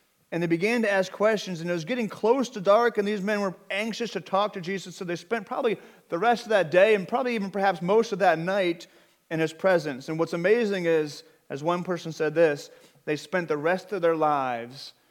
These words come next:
in his service." An inviting evangelism. You know, it's interesting. I have, I don't know if some of you folks have perhaps parents or grandparents that are this way, um, and I love my grandparents dearly,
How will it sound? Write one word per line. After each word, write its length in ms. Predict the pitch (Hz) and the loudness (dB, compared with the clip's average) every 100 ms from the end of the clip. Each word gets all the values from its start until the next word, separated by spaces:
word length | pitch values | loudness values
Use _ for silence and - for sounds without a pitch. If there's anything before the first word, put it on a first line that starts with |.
| _ _ _ - | _ _ _ -12
in 80 | 131 | -10
his 160 | 120 | -10
service." 680 | - 135 117 101 160 - - _ _ _ _ _ _ _ - | -8 -8 -8 -10 -14 -16 -16 _ _ _ _ _ _ _ -6
An 120 | 180 | -4
inviting 920 | 160 147 139 165 190 196 214 220 214 - _ _ _ _ _ - | -4 -4 2 4 4 2 0 -2 -4 -8 _ _ _ _ _ -8
evangelism. 1040 | 147 143 156 160 143 127 120 67 - 156 175 _ _ _ _ _ _ _ _ _ _ | -4 0 0 0 -2 -4 -4 -10 -18 -20 -20 _ _ _ _ _ _ _ _ _ _
You 60 | 165 | -4
know, 40 | |
it's 80 | 160 | 0
interesting. 440 | 180 175 160 165 | 0 2 0 -2
I 160 | 151 170 | 0 0
have, 360 | 180 160 143 - | 2 0 0 -4
I 100 | 180 | -4
don't 100 | 185 | -2
know 200 | 185 160 | 0 2
if 260 | 151 131 - | 0 -4 -18
some 300 | 165 - 170 | -14 -8 -6
of 100 | 160 | -4
you 100 | 151 | -6
folks 280 | 151 151 143 | -4 -4 -4
have 280 | 151 135 - | -4 -4 -6
perhaps 360 | - 143 120 - | -6 -6 -6 -10
parents 400 | 165 156 160 151 | -4 -2 -2 -6
or 60 | |
grandparents 600 | 135 143 147 147 143 135 | -8 -6 -6 -6 -8 -8
that 60 | 139 | -10
are 40 | 139 | -10
this 180 | 135 | -10
way, 300 | 143 139 135 135 - _ _ | -4 -2 -2 -4 -16 _ _
um, 240 | 147 135 | -4 -4
and 80 | 143 | -2
I 100 | 160 | 0
love 340 | 156 156 170 170 | 2 4 4 4
my 160 | 160 | 2
grandparents 560 | 147 156 156 156 143 135 | 0 -2 -2 -4 -6 -6
dearly, 300 | 151 143 | -4 -2